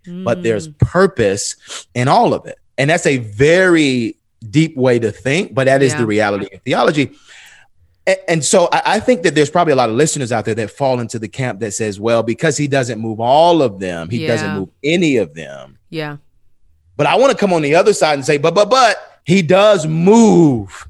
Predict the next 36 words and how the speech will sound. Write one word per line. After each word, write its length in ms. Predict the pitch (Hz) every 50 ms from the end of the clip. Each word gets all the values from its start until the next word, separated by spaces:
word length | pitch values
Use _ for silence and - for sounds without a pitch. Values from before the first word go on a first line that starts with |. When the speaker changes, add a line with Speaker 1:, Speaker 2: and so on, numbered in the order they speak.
| - -
Speaker 2:
Yeah. 720 | 175 175 175 175 175 175 175 175 170 170 165 165 165 160 151
Speaker 1:
many 440 | 131 151 170 185 190 180 160 147
of 100 | 131 113
them." 240 | 110 113 92 78 78 -
And 120 | 160 170 160
we, 120 | 185 208
and 160 | 170 170 156
we 160 | 165 214 262 240
have 240 | 226 254 285 -
to 100 | - 214
lean 380 | 175 170 170 180 202 220 226 214
into 180 | 190 156 - 170
that. 220 | 170 156 131 - - -
I 140 | - 180 240 269
actually 240 | 262 - 190 160
preached 420 | - - - 170 165 135 - - - _ _ _ _ _ _ _ -
a 80 | 139 147
message 420 | 151 175 190 190 185 185 147 123
yesterday, 720 | 127 127 120 120 - - 131 110 104 95 101 101 104 113 127 _ _ _ _ _ _ _ -
um, 500 | 120 120 110 107 104 95 92 90 87 - _ _ _ _ _ _ _ _ _ _ _ _ _ _ _
in 220 | - 139 139 127 120
terms 180 | 139 139 139 127
of 60 | 120
when 140 | 120 120 120
we're 80 | 120
doing 220 | 117 120 117 113 110
this 120 | 101 135
episode, 400 | 131 107 - 113 - 107 101 101
it's 120 | 95 -
a 40 | 101
Monday, 420 | 101 110 117 120 123 110 101 101 92
but 120 | 90 95
yesterday 880 | 98 95 95 - - _ _ _ _ _ _ _ _ - 98 92 92 90
was 180 | 90 87 82
a 60 | 87
Sunday. 760 | - - - 143 156 180 147 117 92 87 85 80 82 80 -